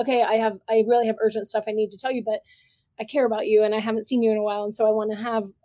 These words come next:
I wanna have a personal moment with you." And then we had so much fun kinda catching up and looking at each other in the face and laughing about some things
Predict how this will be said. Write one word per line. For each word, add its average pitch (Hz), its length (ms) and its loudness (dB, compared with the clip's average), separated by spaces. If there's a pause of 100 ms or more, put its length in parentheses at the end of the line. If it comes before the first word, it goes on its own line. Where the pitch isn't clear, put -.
(120)
I 220 60 -6
wanna 226 200 -2
have 247 120 -2
a 196 120 -6 (220)
personal 220 600 4
moment 202 480 -4
with 202 180 -4
you." 208 300 -4 (800)
And 262 180 4
then 254 1120 4
we 262 140 2
had 262 200 0
so 349 160 2
much 330 220 0
fun 269 300 0
kinda 240 240 -2
catching 233 540 -4
up 359 220 2
and 233 300 -2
looking 285 300 4
at 226 100 2
each 240 180 -2
other 226 220 2
in 220 120 2
the 220 80 2
face 277 380 4
and 220 120 0
laughing 233 500 0
about 202 280 -4
some 214 320 -2
things 214 420 -2